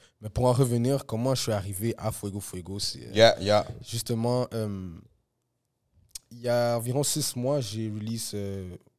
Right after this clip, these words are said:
Speaker 1: ma première, euh, mon premier single.
Speaker 2: OK.
Speaker 1: Puis, euh, j'ai, euh,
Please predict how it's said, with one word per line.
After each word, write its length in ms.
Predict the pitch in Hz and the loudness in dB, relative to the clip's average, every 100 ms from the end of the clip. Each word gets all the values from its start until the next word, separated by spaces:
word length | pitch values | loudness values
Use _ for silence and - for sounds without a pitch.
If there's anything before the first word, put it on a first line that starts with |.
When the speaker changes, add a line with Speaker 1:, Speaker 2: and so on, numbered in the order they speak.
| 98 | _
Speaker 1:
ma 160 | 101 | -12
première, 520 | 98 107 107 110 107 101 | -10 -8 -6 -4 -4 -4
euh, 460 | 98 95 92 90 90 _ _ _ _ _ _ | -6 -6 -8 -10 -14 _ _ _ _ _ _
mon 100 | 107 | -14
premier 220 | 101 127 131 | -6 -4 -4
single. 500 | - 120 110 113 180 _ - | -4 -6 -4 -6 -8 _ -10
Speaker 2:
OK. 180 | 101 101 95 - _ _ _ _ _ _ | -2 0 0 -4 _ _ _ _ _ _
Speaker 1:
Puis, 400 | - 110 107 104 - | -14 -10 -8 -8 -8
euh, 540 | 101 101 98 95 87 76 53 _ - - - | -6 -6 -6 -8 -12 -14 -20 _ -20 -20 -16
j'ai, 300 | 107 110 110 | -10 -6 -2
euh, 600 | 107 104 104 101 101 95 | -2 -2 -4 -4 -6 -8